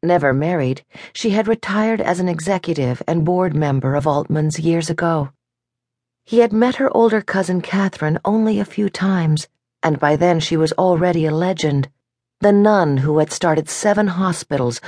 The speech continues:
for handicapped children, research hospitals, dedicated to finding ways to cure or alleviate the suffering of their damaged bodies or minds.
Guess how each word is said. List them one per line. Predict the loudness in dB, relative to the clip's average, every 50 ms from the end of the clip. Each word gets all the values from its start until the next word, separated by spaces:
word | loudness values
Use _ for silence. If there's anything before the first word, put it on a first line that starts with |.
| -18 -6 -2
for | -2 0
handicapped | 0 0 0 0 0 -2 -4 -2 -4 -4 -4 -6
children, | -6 -4 -4 -2 -2 -2 0 0 -2 -2 -2 -6 _ _ _ _ _ _ _ _ _ _ _
research | 0 2 2 2 2 0 -2 -4 -4 -4 -4
hospitals, | -4 -2 -2 -2 -2 -2 -4 -4 -2 -2 -2 -4 -6 -8 -12 _ _ _ _ _ _ _ -2
dedicated | 0 2 2 2 0 0 0 0 2 0 0 -2
to | -4
finding | -4 -2 -2 0 0 0 0 0 0
ways | 0 0 0 -2 -2
to | -4 -6
cure | -8 -8 -6 -2 0 0 2 0 0 0 0
or | 0 2 2
alleviate | 2 2 2 2 2 2 2 0 0 0 -2 -2
the | -4 -6
suffering | -6 -4 -4 -4 -4 -4 -4 -4 -2 -2 -2 -2 -4 -8 -12 -10 -10
of | -10 -4 -2
their | -2 -2
damaged | -2 -2 -2 -2 0 0 0 -2 -2 -4 -8 -12 -8
bodies | -4 0 0 0 0 0 -2 -2 -2
or | -2 0
minds. | 0 0 0 0 0 0 0 -2 -4 -8